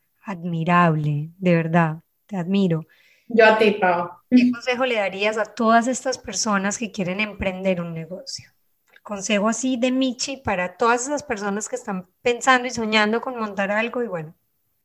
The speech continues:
Speaker 2: Bueno, eh, eh, es en resumen, tienen que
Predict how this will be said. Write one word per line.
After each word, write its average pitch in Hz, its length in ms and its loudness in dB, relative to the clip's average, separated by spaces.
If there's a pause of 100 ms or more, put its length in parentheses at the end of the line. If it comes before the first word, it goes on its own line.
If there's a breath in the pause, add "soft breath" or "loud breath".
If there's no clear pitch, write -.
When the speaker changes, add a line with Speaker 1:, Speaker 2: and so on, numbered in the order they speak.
(320)
Speaker 2:
Bueno, 220 560 4
eh, 214 440 0
eh, 233 440 -2
es 254 200 -2
en 311 140 2
resumen, 254 840 2
tienen 247 240 4
que 311 80 2